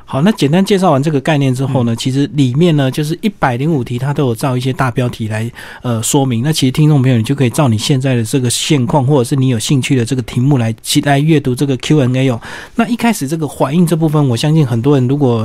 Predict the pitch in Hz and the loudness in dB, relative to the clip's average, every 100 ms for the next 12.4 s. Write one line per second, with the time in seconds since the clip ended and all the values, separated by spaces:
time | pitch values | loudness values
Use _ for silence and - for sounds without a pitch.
0 | 110 123 117 - 165 156 156 156 120 123 | -4 -4 -4 0 2 4 4 2 2 -2
1 | 165 143 117 120 - 131 135 117 113 143 | 0 0 0 -2 0 2 4 2 2 2
2 | 143 127 107 147 120 117 - 143 - - | 2 2 0 -4 -4 -6 -2 -2 -2 -14
3 | - - - 151 170 190 185 190 139 127 | -18 -8 0 2 4 2 2 2 0 0
4 | 170 135 120 139 143 131 123 147 127 123 | 2 2 0 -2 0 0 0 0 0 0
5 | 135 139 120 131 123 123 - 113 110 113 | 0 0 0 0 0 0 -2 -4 -2 -4
6 | 110 - 139 123 113 131 110 110 127 131 | -4 -2 0 0 -2 -4 -2 -2 -2 -2
7 | 113 - - - - - 180 185 254 214 | -4 -4 -6 -18 -18 -4 -2 0 0 0
8 | 170 - 143 170 147 151 127 - 127 151 | 0 0 2 2 2 0 0 0 0 0
9 | 127 - 127 135 131 131 117 135 110 110 | 0 -2 0 2 2 0 -2 -2 -2 -2
10 | - 143 143 135 135 117 120 117 110 107 | -2 0 0 -2 -4 -2 -2 -2 -4 -4
11 | - 131 131 - 139 139 113 - 123 127 | 0 -2 -2 -4 0 0 0 -2 -4 -4
12 | - 117 131 | -6 -2 -2